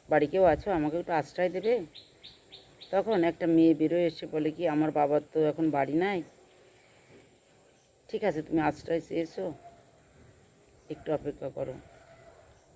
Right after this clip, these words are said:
তারপর তার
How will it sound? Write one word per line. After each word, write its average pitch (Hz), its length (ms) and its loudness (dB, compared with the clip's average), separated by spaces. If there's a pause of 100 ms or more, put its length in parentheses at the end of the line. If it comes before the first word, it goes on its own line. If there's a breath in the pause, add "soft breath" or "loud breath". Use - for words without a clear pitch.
(3250)
তারপর 175 440 6 (2750)
তার 156 300 4